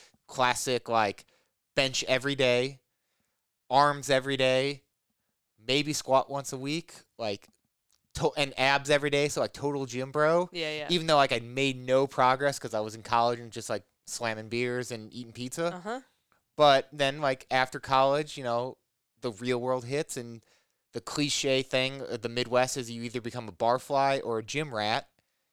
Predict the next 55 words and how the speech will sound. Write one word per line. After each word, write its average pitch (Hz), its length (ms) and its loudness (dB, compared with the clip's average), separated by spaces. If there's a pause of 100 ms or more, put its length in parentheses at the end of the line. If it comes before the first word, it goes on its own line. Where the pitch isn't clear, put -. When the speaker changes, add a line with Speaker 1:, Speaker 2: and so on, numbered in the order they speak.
(260)
Speaker 1:
And 104 100 -4
I 107 60 2
became 135 280 -4
a 135 60 -4
gym 160 240 -4
rat. 117 240 0
My 117 100 -6
si-, 131 200 -8
uh, 123 100 -8
you 120 140 -4
know, 120 320 -2 (320)
I'd 123 240 -6
been 143 180 -2
in 135 240 -8
and 127 80 -4
out 127 160 4
of 123 80 -4
gyms 123 460 -6
normally, 123 420 -4
and 131 80 -6
my 123 80 -4
sister's 131 300 -8
like, 127 200 -10
"Oh, 143 300 -2 (300)
you 131 60 -12
should 156 100 -6
go 185 100 0 (720)
try 160 200 2
this 127 140 -4
CrossFit 165 440 0
thing." 87 360 -8 (420)
I 117 60 -8
was 113 100 -6
like, 107 260 -4 (640)
"Oh, 151 360 4
okay." 127 360 -2
And 131 140 -8
then, 135 80 -8
like, 123 240 -4 (280)
I 147 60 -12
think 196 260 -8
I 175 40 0
saw 160 240 -2
this 143 160 -6
on 131 80 -6
E 135 100 -4
S 135 140 -4
P - 180 -8
N 131 100 -4
last 95 360 -6
year. 101 320 -8 (360)
Speaker 2:
What 208 140 -10
year 220 140 -8
was 240 100 -10
this? 320 240 -14